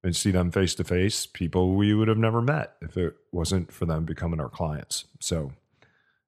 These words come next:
it's been a beautiful thing. And I always appreciate your honesty. Uh,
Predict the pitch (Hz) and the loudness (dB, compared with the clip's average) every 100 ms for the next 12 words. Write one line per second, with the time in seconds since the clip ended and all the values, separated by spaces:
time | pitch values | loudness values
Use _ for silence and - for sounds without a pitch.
0 | _ - - 90 80 92 92 - 80 87 | _ -6 0 2 2 2 2 -2 -4 -2
1 | 73 67 64 _ _ _ _ 78 76 76 | -2 -4 -10 _ _ _ _ -4 -2 0
2 | 76 - 90 - - 113 117 101 92 101 | 0 2 0 0 2 6 6 4 2 0
3 | 90 101 90 82 76 85 95 101 - 156 | 2 2 2 2 -2 0 2 2 2 0
4 | 151 - _ _ _ _ _ _ _ _ | 0 -4 _ _ _ _ _ _ _ _
5 | - - 78 76 76 76 | -14 -6 -4 -2 -2 -4